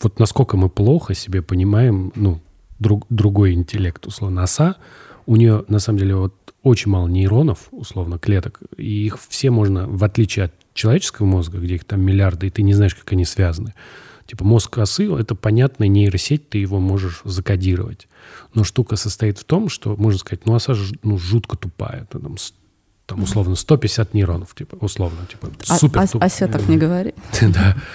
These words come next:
Speaker 1: вот. Но, оказывается, н-, этого достаточно для того, чтобы ты летал на огромной скорости и не врезался. То есть ты летишь, шу, шу, шу, шу, этого оказывается достаточно.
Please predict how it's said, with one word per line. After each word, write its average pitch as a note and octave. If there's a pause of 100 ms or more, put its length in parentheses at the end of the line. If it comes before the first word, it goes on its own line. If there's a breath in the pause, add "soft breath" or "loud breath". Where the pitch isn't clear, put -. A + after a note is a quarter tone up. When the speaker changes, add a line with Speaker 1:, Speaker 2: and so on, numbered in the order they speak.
(160 loud breath)
Speaker 1:
вот. A2
Но, A#2 (380)
оказывается, C#3
н-, C3+ (220)
этого G2+
достаточно G2+
для F#2
того, G#2
чтобы -
ты A2+
летал G2+
на F2+
огромной F2+
скорости - (320)
и A#2
не A2
врезался. F#2+ (800)
То G#2+
есть -
ты A2
летишь, C3+
шу, -
шу, -
шу, -
шу, - (140)
этого A2+
оказывается G2+
достаточно. G2